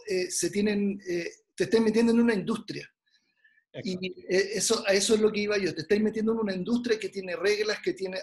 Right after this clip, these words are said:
Speaker 1: actores, que tiene formas de hacer las cosas.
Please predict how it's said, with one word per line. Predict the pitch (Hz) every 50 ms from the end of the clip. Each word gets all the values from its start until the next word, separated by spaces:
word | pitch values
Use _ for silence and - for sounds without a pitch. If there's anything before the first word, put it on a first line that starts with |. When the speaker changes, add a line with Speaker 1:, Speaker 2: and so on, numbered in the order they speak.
| -
Speaker 1:
actores, | 170 160 - - - - 208 196 196 214 214 214 220 - - - - _ _ _ _ _ _ _ _
que | - 170
tiene | - 180 175 175 165 160
formas | - - - 240 240 240 240 214 196
de | 190 175
hacer | 165 - 175 160
las | 160 147 - -
cosas. | - 143 143 - 180 190 202